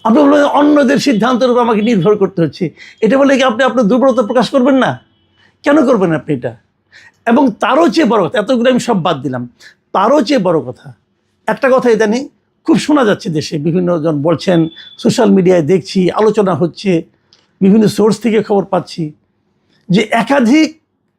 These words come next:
আমি ওই দিনে কিছুটা ইঙ্গিতও দিয়েছিলাম ডিপ স্টেটের নামে, যে একাধিক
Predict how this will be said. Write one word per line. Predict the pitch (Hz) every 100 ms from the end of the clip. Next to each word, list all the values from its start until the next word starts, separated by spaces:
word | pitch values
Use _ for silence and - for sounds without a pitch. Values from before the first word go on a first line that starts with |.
| _
আমি | 220 226
ওই | 226
দিনে | 240 262
কিছুটা | 254 208 208 254
ইঙ্গিতও | 254 233 247
দিয়েছিলাম | 208 233 - 214 185
ডিপ | 165 180
স্টেটের | - 214 202 180 160 -
নামে, | 180 165 156 151 _ _ - - -
যে | 165 233 220 -
একাধিক | 214 208 254 240 233 269 233